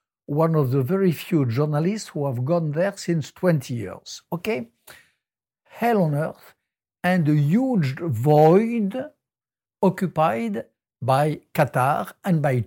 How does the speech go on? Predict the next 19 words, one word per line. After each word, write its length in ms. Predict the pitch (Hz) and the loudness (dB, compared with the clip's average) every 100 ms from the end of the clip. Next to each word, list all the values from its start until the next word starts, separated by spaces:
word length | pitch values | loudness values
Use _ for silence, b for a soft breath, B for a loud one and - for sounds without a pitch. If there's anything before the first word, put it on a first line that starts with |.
| - | -4
Turks. 680 | 117 87 - - - - - _ _ _ _ - | -6 -6 -10 -12 -12 -12 -18 _ _ _ _ -20
Okay. 360 | - - - _ _ _ _ _ _ _ _ _ _ _ - | -20 -20 -20 _ _ _ _ _ _ _ _ _ _ _ -6
I 220 | 127 - - | -6 -6 -4
only 420 | 147 151 139 117 _ | -2 -2 -4 -6 _
raised 460 | 120 135 135 117 101 | -6 -2 0 -2 -6
the 100 | 113 | -10
question, 600 | - 127 135 - 233 254 _ _ _ 170 | -8 -6 -6 -6 -8 -10 _ _ _ -2
let's 260 | 208 202 | 0 0
even 220 | 180 175 | 0 0
forget 360 | 127 135 131 131 | 0 0 0 -2
hell 320 | - 139 147 - | -4 -4 -4 -4
on 160 | 117 | -6
earth. 220 | 92 - - 147 | -6 -10 -10 -6
Maybe 340 | 160 160 180 | -2 0 -2
we 200 | 156 143 | -2 -2
are 200 | 131 139 b b b | -2 -6 b b b
become 340 | 127 131 143 131 | -4 -2 -2 -2
so 260 | - 160 | -4 -2
egoist 720 | 143 123 120 139 190 - - | -2 0 0 -2 -4 -8 -10